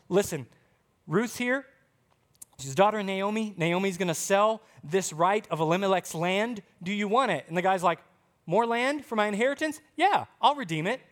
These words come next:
And then Boaz is like, "Well, hang on. There's also Naomi and Ruth that are packaged in the deal." And the guy goes, "Oh, uh, <laughs> actually,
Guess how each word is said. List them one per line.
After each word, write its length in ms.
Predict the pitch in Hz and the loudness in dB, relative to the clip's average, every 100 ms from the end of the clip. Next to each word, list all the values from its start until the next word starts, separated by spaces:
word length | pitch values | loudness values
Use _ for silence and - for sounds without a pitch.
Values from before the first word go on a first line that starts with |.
| _ _ _ _ _ _ _ | _ _ _ _ _ _ _
And 180 | 185 196 | 2 2
then 200 | 208 202 | 0 2
Boaz 280 | 196 202 196 | 2 2 0
is 120 | 170 | -2
like, 200 | 180 165 | -4 0
"Well, 220 | 233 247 - _ _ _ - - 147 | 0 0 -4 _ _ _ -16 -14 -14
hang 220 | 160 208 302 | 0 0 2
on. 240 | 254 277 _ _ _ _ _ _ _ _ _ _ | -2 -4 _ _ _ _ _ _ _ _ _ _
There's 180 | 160 170 | -4 2
also 320 | 214 226 247 | 2 2 0
Naomi 480 | 214 208 208 208 214 | 0 0 0 -2 -2
and 160 | 202 180 | -2 0
Ruth 340 | 226 151 - - | 0 0 -4 -2
that 160 | 156 | 0
are 100 | 151 | 0
packaged 380 | 151 190 175 170 | 0 -2 -2 -4
in 80 | 165 | -4
the 100 | 165 | -2
deal." 280 | 165 135 101 _ _ _ _ _ _ _ _ _ | 0 -2 -2 _ _ _ _ _ _ _ _ _
And 140 | 160 | 0
the 40 | 185 | 4
guy 440 | 202 233 240 240 _ _ | 4 4 0 -4 _ _
goes, 260 | - 170 160 _ | -4 -4 -4 _
"Oh, 580 | 233 240 226 170 139 120 123 113 - _ _ - | 0 0 0 -4 -10 -12 -14 -16 -20 _ _ -8
uh, 760 | 170 123 110 131 208 180 160 123 - _ | -6 -6 -8 -2 0 0 -2 -4 -10 _
<laughs> 280 | _ _ _ | _ _ _
actually, 760 | 190 220 - 220 220 208 208 | 0 0 -2 2 2 0 -6